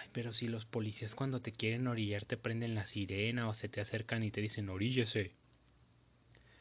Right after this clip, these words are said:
Y te piden tus documentos y toda la cosa. O sea, yo estaba tratando de digerir eso y estos cabrones ya nos estaban metiendo en unos maizales ahí.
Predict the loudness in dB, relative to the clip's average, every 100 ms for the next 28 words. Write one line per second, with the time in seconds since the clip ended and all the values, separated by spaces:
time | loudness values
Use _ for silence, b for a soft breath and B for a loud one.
0 | B B B -10 -6 -6 -4 -4 -4 -6
1 | -4 -4 -4 -6 -4 -2 0 0 0 -2
2 | -2 -4 -2 -2 0 0 -2 -2 -2 0
3 | 0 2 2 2 0 0 -2 0 2 2
4 | 2 0 0 0 2 0 0 -2 0 -2
5 | -2 -2 0 0 0 0 -2 -2 -2 -2
6 | -2 -2 -2 0 -2 -2 -2 -4 -2 -4
7 | -4 -6 -8 -10 -12